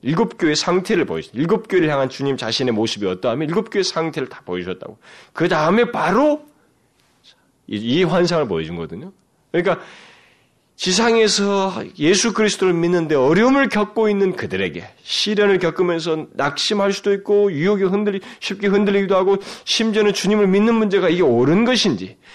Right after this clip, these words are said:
정말 이 로마 황제의 핍박 속에서 이렇게까지 예수를 믿어야 되는가라고 하는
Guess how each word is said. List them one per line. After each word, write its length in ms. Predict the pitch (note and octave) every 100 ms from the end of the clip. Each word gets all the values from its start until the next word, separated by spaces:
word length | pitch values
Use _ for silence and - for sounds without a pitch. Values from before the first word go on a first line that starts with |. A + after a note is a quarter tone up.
| - -
정말 300 | - G3+ F#3+
이 60 | G3+
로마 360 | F3 G#3+ A3+
황제의 460 | G3 G#3+ G#3+ G3+ G3
핍박 320 | - G#3+ A3
속에서 340 | - F#3+ F#3+
이렇게까지 840 | F3+ F3+ A3 - A3 - C#4 A#3+ G#3
예수를 280 | G3+ - A3
믿어야 300 | F#3 A3+ E4+
되는가라고 520 | B3 E3+ C3+ A#2+ C#3+
하는 200 | D#3+ D3+